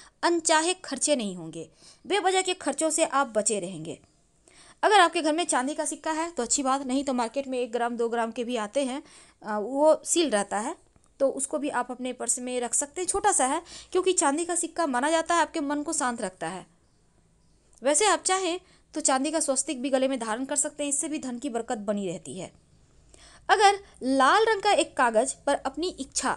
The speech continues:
अपनी मनोकामना लिखकर अपने पर्स में रखें मोड़कर, तो इससे भी आपकी इच्छा पूरी होती है।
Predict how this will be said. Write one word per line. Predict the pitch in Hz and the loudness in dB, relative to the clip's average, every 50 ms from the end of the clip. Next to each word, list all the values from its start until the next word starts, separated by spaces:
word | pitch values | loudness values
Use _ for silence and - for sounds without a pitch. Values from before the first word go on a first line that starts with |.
| - - | -4 -4
अपनी | 247 269 - 381 370 | -6 -4 -2 -2 -2
मनोकामना | 320 285 269 285 285 - 302 330 359 415 453 | 0 0 0 0 0 2 2 2 4 4 4
लिखकर | 427 320 285 285 - 254 | 4 4 2 -2 -2 -4
अपने | 233 254 254 240 | -4 -2 -6 -4
पर्स | 226 - 220 220 - 226 | 0 0 0 0 0 -2
में | 208 196 | -2 -6
रखें | 196 190 - - 311 370 440 440 - - - - - - _ - | -6 -6 -6 -4 -2 -2 -2 -2 -6 -12 -20 -20 -20 -14 _ 2
मोड़कर, | 247 320 320 - - 185 165 - - _ _ _ _ _ _ - _ _ - - - - _ - | 4 4 4 4 2 -4 -6 -8 -12 _ _ _ _ _ _ -20 _ _ -20 -20 -20 -12 _ -4
तो | 269 - - | -4 -2 0
इससे | 262 254 - - 359 359 | 0 0 0 2 0 0
भी | 262 254 233 269 285 311 311 - - - - - - | 0 -2 -4 -4 -4 -6 -8 -10 -20 -20 -14 -6 -2
आपकी | 233 226 226 - 247 | -2 -2 -2 -4 -10
इच्छा | 220 - - 254 226 | -8 -6 -6 -6 -6
पूरी | - 214 202 190 185 | -6 -6 -8 -8 -8
होती | 202 180 - - 175 180 | -10 -10 -10 -10 -12 -12
है। | 165 - | -12 -14